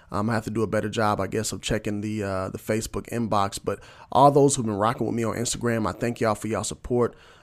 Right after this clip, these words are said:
Um, and it's very humbling, um, that you would even contact me to, uh, believe I would have an answer to your question. And some of those, I, I, some of those questions I just don't know. And I've told people I don't know,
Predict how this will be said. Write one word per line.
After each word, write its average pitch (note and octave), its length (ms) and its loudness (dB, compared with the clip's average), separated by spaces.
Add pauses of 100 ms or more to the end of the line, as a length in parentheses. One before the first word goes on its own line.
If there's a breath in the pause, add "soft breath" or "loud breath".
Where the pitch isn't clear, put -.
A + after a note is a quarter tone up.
Um, G#2+ 340 0
and C#3+ 100 4
it's C#3+ 80 4
very D#3 200 4
humbling, A#2+ 540 0 (160)
um, F#2+ 180 -4
that G#2+ 200 -4
you A2+ 80 -4
would A2 100 -2
even G#2+ 300 -4
contact A#2 520 -2
me A2+ 220 -4
to, A2+ 500 -2 (380 loud breath)
uh, G2 160 -2
believe A#2+ 360 0
I A2+ 60 4
would A#2 140 2
have B2+ 180 0
an G#2+ 60 -2
answer A2 280 -4
to A#2+ 120 -2
your A#2 100 0
question. A#2+ 680 -2
And G#2 140 -6
some B2+ 180 2
of C3 40 2
those, C3+ 280 4
I, A#2+ 260 4
I, A#2 80 -2
some B2 180 -2
of B2+ 60 0
those B2+ 140 0
questions C3 340 2
I G#2+ 140 2
just A2 180 -6
don't G2+ 220 -2
know. A2 340 -2
And - 80 -6
I've F#2+ 140 -6
told B2 200 0
people A2 240 -2
I F#2+ 80 0
don't A2 280 -6
know, G#2 300 -4